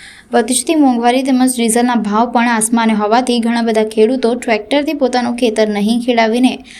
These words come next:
વર્ષો જૂની પરંપરા મુજબ ખેતરમાં બળદથી ખેડ કરીને થોડા ઘણા રૂપિયા બચાવી રહ્યા હતા.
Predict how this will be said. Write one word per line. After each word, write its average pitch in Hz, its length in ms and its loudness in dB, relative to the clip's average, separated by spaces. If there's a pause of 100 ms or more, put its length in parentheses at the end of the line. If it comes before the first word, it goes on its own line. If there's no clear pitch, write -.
(220)
વર્ષો 254 300 4
જૂની 311 260 2
પરંપરા 262 460 2
મુજબ 240 280 -2 (120)
ખેતરમાં 233 520 0
બળદથી 233 460 0
ખેડ 247 340 0
કરીને 226 320 2 (400)
થોડા 285 240 4
ઘણા 269 240 2
રૂપિયા 233 320 2
બચાવી 208 380 0
રહ્યા 185 160 0
હતા. 180 180 0